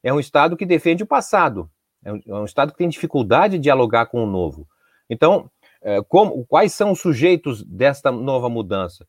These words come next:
Eu, eu diria assim: o Getúlio não tinha muita clareza nisso. Essa,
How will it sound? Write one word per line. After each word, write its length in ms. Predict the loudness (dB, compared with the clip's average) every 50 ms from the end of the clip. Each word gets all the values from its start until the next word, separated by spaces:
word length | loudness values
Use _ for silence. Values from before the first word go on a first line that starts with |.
| _ _ _ _ _ -8
Eu, 160 | -6 -4 -2
eu 100 | -2 -2
diria 240 | -2 0 2 2 2
assim: 180 | 2 2 -2 -4
o 240 | -2 0 0 2 2
Getúlio 380 | 4 2 2 2 2 0 2
não 100 | 2 0
tinha 200 | 0 0 0 0
muita 180 | 0 0 0 0
clareza 540 | 2 4 4 6 8 8 6 6 4 0 -4
nisso. 360 | -4 -6 -8 -10 -14 -20 _ _
Essa, 300 | -20 -18 -14 -12 -12 -14